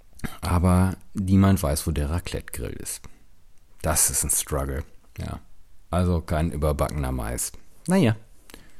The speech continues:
es wird Pizza bestellt. Ich gehe davon aus. Und zwanzig einundzwanzig werden wir uns alle wieder vis-à-vis über den Weg laufen. Davon gehe ich auch aus.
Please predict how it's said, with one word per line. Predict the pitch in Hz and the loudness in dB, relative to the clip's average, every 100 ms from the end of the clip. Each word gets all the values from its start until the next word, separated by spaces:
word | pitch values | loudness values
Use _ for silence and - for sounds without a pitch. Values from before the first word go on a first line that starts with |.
| - - - | -20 -20 -6
es | - | 0
wird | 107 - | 4 8
Pizza | - - | 8 8
bestellt. | 58 - - 55 - | 2 -4 -4 -6 -8
Ich | - 127 | -8 -6
gehe | - 67 | -4 -4
davon | - - - | 0 2 2
aus. | - - - - - - - - - - - - - - - - - - - - - - - | 2 -6 -8 -10 -14 -16 -18 -18 -20 -20 -20 -20 -18 -20 -20 -18 -16 -16 -14 -16 -16 -16 -2
Und | 101 | 0
zwanzig | - 107 - 95 | 4 4 4 2
einundzwanzig | 117 - 113 104 110 101 - - | 2 4 4 4 2 0 -6 -12
werden | 90 95 78 85 | -2 0 2 2
wir | 82 | 2
uns | 82 90 | 0 0
alle | - 78 78 | -2 -4 -2
wieder | 82 80 87 101 - - - - | 0 0 0 -2 -6 -14 -16 -8
vis-à-vis | 90 87 110 95 95 | -2 6 6 6 4
über | 78 65 | 0 -2
den | 67 67 | -6 -6
Weg | 67 69 | -8 -8
laufen. | - 65 - - 52 - - _ - - - - - - - - - - - | -8 -8 -8 -10 -12 -16 -20 _ -20 -20 -20 -20 -20 -20 -20 -20 -20 -20 -10
Davon | - - 73 | -8 -6 -6
gehe | 55 | -6
ich | - - | -8 -8
auch | - - | -10 -12
aus. | 85 90 - | -14 -12 -14